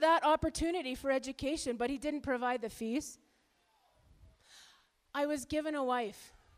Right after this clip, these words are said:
but now we cannot conceive a child. Naomi goes on to say she can't be called by that name, pleasant,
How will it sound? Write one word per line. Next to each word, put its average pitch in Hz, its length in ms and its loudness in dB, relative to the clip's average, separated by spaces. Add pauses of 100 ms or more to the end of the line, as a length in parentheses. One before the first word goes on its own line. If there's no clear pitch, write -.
(360)
but - 180 -4
now 233 260 -2
we 233 120 -4
cannot 226 420 -6
conceive 220 440 -6
a 208 60 -6
child. 190 540 -10 (2250)
Naomi 269 360 0
goes 269 220 0
on 285 140 -2
to 277 60 -2
say 277 220 -4
she 294 160 -6
can't 339 360 -2
be 311 120 -8
called 302 400 2
by 233 160 0
that 233 340 -2
name, 247 300 0
pleasant, 208 640 -4